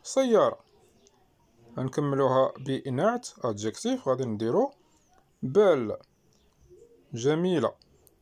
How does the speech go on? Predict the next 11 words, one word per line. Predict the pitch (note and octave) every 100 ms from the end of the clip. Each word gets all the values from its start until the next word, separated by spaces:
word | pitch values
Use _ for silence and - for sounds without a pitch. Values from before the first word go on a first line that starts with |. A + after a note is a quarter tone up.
| _
إذا | A#2+ A2
mon | G#2 A#2+ C#3+ C3 -
père | E3 B3 B3+ _ _ _ _ _ _ D3
a | C#3 - -
une | D3 F3 A3+ B3+ - _ -
belle | G#2 A#2+ B2 C3+ G3 B3+ C4+ - _ _ -
voiture. | A#2 D#3 G#3+ G3 D3 C3 C3 B2 A#2+ - _ _ _ _ _ _ _
إذا | A#2+ A2
الأب | A2+ - D3
ديالي | A2+ A#2 A2+ G#3+ C4 - - _ _ -
عنده | A2 A2 C#3+ B3+